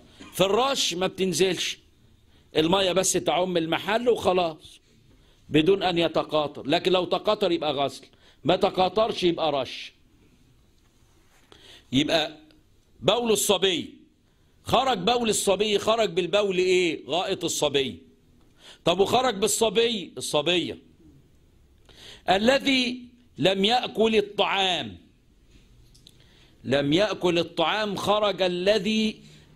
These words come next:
أكل الطعام، وبعضهم زاد على سبيل التغذي. يبقى الذي لم يأكل الطعام مطلقا بوله يرش،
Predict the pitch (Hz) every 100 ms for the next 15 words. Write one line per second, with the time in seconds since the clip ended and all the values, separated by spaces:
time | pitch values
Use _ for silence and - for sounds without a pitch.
0 | - 214 233 214 196 180 - 180 147 170
1 | 160 127 92 87 - _ - - - -
2 | - - - - - - - - - 131
3 | 175 170 170 160 147 185 202 196 190 -
4 | - 110 151 170 160 170 160 202 170 -
5 | 143 156 143 98 101 - - _ _ _
6 | _ _ - _ - - - - 127 147
7 | 170 165 226 196 185 - 156 160 180 233
8 | - 190 180 - 156 156 175 160 123 -
9 | - - _ _ - - 135 156 165 196
10 | 190 190 165 117 - - - - - -
11 | - - - - 131 180 190 175 165 156
12 | 147 123 - -